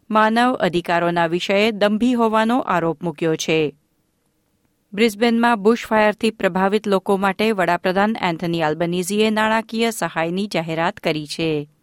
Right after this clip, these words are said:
ક્વીન્સલેન્ડના વેસ્ટર્ન ડાઉન વિસ્તારમાં લાગેલી આગમાં લગભગ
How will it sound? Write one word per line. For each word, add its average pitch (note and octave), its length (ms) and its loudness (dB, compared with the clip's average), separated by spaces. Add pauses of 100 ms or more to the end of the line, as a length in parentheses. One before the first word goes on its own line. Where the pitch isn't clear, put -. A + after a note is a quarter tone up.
(680)
ક્વીન્સલેન્ડના G#3+ 640 2
વેસ્ટર્ન G3+ 500 -2
ડાઉન G3+ 260 0
વિસ્તારમાં F3+ 640 -2
લાગેલી E3 540 -2
આગમાં E3+ 640 -2 (480)
લગભગ B3+ 320 0